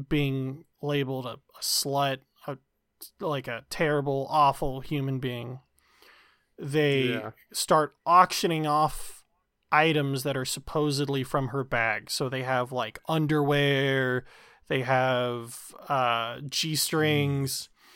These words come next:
Speaker 1: and they're like, "These are Lita's,
Speaker 2: Oh, I
Speaker 1: who
Speaker 2: rem-,
Speaker 1: wants to
Speaker 2: I
Speaker 1: buy them?"
Speaker 2: remember this.
Speaker 1: Okay. Uh, that was actually
Speaker 2: Oh, I
Speaker 1: her
Speaker 2: wish I
Speaker 1: clothing.
Speaker 2: didn't.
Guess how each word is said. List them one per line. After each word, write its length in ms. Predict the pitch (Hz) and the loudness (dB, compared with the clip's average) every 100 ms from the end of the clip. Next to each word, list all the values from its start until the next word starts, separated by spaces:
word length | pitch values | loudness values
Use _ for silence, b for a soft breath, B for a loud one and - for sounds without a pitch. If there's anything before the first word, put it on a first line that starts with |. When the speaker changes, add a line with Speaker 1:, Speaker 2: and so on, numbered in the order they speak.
| b b b b 156 | b b b b -2
Speaker 1:
and 100 | 151 | 0
they're 120 | 147 | 2
like, 180 | 143 143 | 2 0
"These 240 | 139 151 | 0 0
are 120 | 175 185 | 2 4
Lita's, 420 | 214 240 196 165 | 4 6 8 10
Speaker 2:
Oh, 20 | |
I 120 | 165 | 10
Speaker 1:
who 60 | 190 | 8
Speaker 2:
rem-, 120 | 185 | 6
Speaker 1:
wants 180 | 156 165 | 4 4
to 60 | 170 | 8
Speaker 2:
I 80 | 202 | 8
Speaker 1:
buy 200 | 202 180 | 8 6
them?" 140 | 160 | 2
Speaker 2:
remember 580 | 156 156 175 170 147 127 | -2 -2 -2 -2 -2 -2
this. 360 | 120 110 113 - - | -2 -4 -4 -4 0
Speaker 1:
Okay. 400 | 170 165 117 - b b b b - | 2 2 0 -2 b b b b 4
Uh, 260 | 160 156 | 6 6
that 320 | 156 165 185 196 | 6 8 10 10
was 160 | 180 - | 6 4
actually 840 | - 175 185 - 185 170 160 160 156 | 4 6 4 2 2 4 4 4 4
Speaker 2:
Oh, 20 | |
I 40 | 139 | 4
Speaker 1:
her 160 | - | 6
Speaker 2:
wish 140 | 160 143 | 6 6
I 60 | |
Speaker 1:
clothing. 400 | 131 151 143 123 | 2 4 4 2
Speaker 2:
didn't. 360 | 143 117 131 - | 0 -2 -6 -10